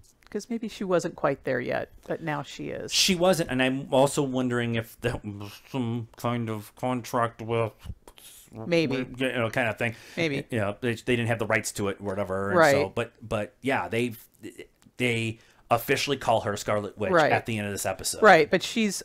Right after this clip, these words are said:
Speaker 1: I mean, her power, I think, well, I don't know that her powers are getting stronger, but that she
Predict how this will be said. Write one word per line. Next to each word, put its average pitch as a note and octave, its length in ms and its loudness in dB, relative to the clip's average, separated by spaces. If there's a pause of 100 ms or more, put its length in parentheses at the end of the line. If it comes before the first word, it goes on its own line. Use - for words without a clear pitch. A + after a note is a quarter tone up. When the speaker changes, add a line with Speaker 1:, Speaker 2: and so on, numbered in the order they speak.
Speaker 1:
I G3+ 40 -4
mean, F3+ 180 -2
her E3 140 -2
power, D#3+ 460 4
I D#3+ 80 4
think, D#3+ 160 -2 (300)
well, D3 340 -4 (340)
I F3+ 60 8
don't E3+ 80 6
know F3 100 2
that D#3+ 220 2
her D#3 100 -2
powers D3 380 2
are D3 60 -2
getting C3+ 300 -2
stronger, A3+ 520 0
but E3+ 260 4
that C#3+ 220 0
she D3 640 -4